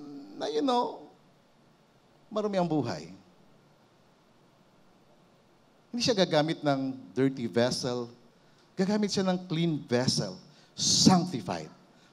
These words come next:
consecrated, holy for the Master's use.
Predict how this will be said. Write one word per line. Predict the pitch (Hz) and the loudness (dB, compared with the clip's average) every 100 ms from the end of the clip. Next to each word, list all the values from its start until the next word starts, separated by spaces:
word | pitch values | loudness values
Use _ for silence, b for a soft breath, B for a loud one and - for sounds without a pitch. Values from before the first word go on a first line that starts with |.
| _ | _
consecrated, | - 202 185 - - 139 131 110 - 90 - _ _ _ _ b b - | -2 0 2 4 4 2 -2 -2 -8 -12 -14 _ _ _ _ b b -4
holy | 165 190 190 190 160 98 - - _ - - b b b _ | 6 10 10 8 6 -2 -10 -20 _ -20 -20 b b b _
for | 175 | -2
the | 143 | 2
Master's | 143 139 147 147 - - 143 143 175 143 | 2 4 4 4 0 2 2 0 -4 -8
use. | 117 113 113 - - - | -8 -6 -4 -4 -4 -8